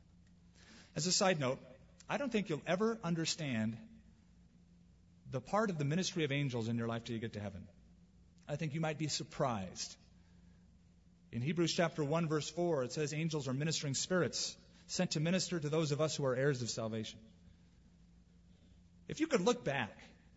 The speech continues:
the times you were that close to a tragedy, but God in his restraining power sent an angel to hold it back.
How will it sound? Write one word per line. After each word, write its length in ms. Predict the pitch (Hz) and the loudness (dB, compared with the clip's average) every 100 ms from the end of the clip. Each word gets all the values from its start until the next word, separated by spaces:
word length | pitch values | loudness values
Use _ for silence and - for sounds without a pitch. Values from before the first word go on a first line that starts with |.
| - - - - - | -20 -20 -20 -20 -10
the 80 | 143 | -4
times 400 | 175 208 190 - - - | 0 0 0 -2 -12 -14
you 140 | - 135 | -8 -6
were 100 | 131 - | -6 -2
that 180 | - 233 | -2 0
close 640 | - 269 208 123 - - - - - - - | 6 6 8 8 6 4 -2 -20 -20 -20 -2
to 100 | 170 | 0
a 60 | |
tragedy, 580 | 151 170 156 139 135 98 - - - - - - - - | 2 4 4 2 0 -2 -8 -20 -20 -20 -20 -20 -20 -12
but 140 | - 123 | -8 4
God 320 | 165 196 202 | 6 6 4
in 80 | 175 | 2
his 280 | 165 143 | 2 0
restraining 580 | 135 139 - 196 208 202 | 0 0 0 2 4 2
power 340 | 190 175 175 170 | 2 2 4 4
sent 240 | - 160 | 4 4
an 80 | 151 | 6
angel 400 | 170 180 127 95 - - | 6 6 4 -4 -12 -10
to 80 | 127 | -6
hold 180 | 131 123 | -4 -4
it 80 | 110 | -6
back. 220 | 104 | -8